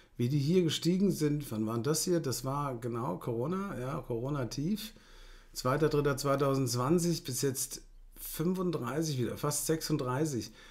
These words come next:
Und wie der ganz zum Schluss jetzt hier nochmal akzeleriert, da fehlt noch eine Spitze hier drauf. Ich finde, die sehen sehr gut aus.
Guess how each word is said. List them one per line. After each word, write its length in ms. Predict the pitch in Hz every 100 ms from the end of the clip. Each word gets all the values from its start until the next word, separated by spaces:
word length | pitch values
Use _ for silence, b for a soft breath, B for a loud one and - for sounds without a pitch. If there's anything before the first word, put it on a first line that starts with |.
| B
Und 200 | 131 120
wie 100 | 151
der 160 | 170 147
ganz 360 | 160 185 202 -
zum 140 | 147
Schluss 340 | - 180 190 160
jetzt 160 | 131
hier 160 | 165 156
nochmal 380 | 139 131 120 127
akzeleriert, 920 | 127 - 107 101 143 180 117 - - b b b b b
da 120 | - 104
fehlt 300 | 120 135 135
noch 120 | 95
eine 100 | 101
Spitze 380 | - 120 - 107
hier 140 | 98
drauf. 520 | 90 92 90 - - - - - - _ _ B B B B -
Ich 140 | 113
finde, 180 | 127 110
die 60 |
sehen 180 | 101 101
sehr 140 | 98 113
gut 200 | 107 101
aus. 340 | 95 92 -